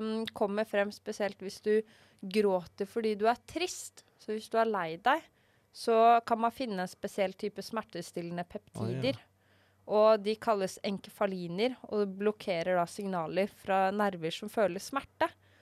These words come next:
Speaker 1: Så når,
Speaker 2: Ja.
Speaker 1: det er litt fascinerende at kroppen har en slags sånn selvregulering og ønsker å dempe egen smerte, da. Så når du har det veldig vondt og gråter,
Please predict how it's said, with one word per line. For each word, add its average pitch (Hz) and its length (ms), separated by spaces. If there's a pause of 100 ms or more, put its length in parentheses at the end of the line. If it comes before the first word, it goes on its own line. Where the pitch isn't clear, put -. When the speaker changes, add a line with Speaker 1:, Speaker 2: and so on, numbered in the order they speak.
(160)
Speaker 1:
Så - 160
når, 240 240 (100)
Speaker 2:
Ja. - 60 (120)
Speaker 1:
det 208 140
er 294 180
litt 220 160
fascinerende 214 520
at - 180
kroppen 208 340
har 202 180
en 220 60
slags 208 260
sånn 214 140
selvregulering 170 1400 (360)
og 220 160
ønsker 185 600
å 190 140
dempe 185 640 (140)
egen 180 460
smerte, - 340
da. 302 160
Så 285 200
når 240 140
du 240 80
har 196 220
det 190 80
veldig 185 260
vondt 240 300
og 226 120
gråter, 202 520